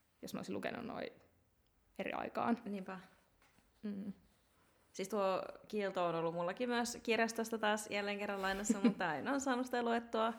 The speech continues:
Speaker 2: Mutta tuota
Speaker 1: Sä voit lisätä sen siihen Colson
Speaker 2: Joo.
Speaker 1: Whitehead-pinon päälle.
Speaker 2: Laitetaan se sinne pinon päälle.
Speaker 1: Joo.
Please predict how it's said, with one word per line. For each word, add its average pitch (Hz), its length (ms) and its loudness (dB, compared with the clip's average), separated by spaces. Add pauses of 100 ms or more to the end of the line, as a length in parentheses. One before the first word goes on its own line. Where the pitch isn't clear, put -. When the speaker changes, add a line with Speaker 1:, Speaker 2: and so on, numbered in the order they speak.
(600)
Speaker 2:
Mutta 185 480 -4 (200)
tuota - 440 -2 (220)
Speaker 1:
Sä 220 120 -2
voit 214 100 2
lisätä 240 400 4
sen 208 240 -2
siihen 202 220 0
Colson 196 320 0
Speaker 2:
Joo. 190 100 4
Speaker 1:
Whitehead-pinon 208 680 4
päälle. 208 400 0
Speaker 2:
Laitetaan 208 420 -2
se 240 120 -4
sinne 214 240 -2 (100)
pinon 202 260 -6
päälle. 208 340 -4 (240)
Speaker 1:
Joo. 208 380 0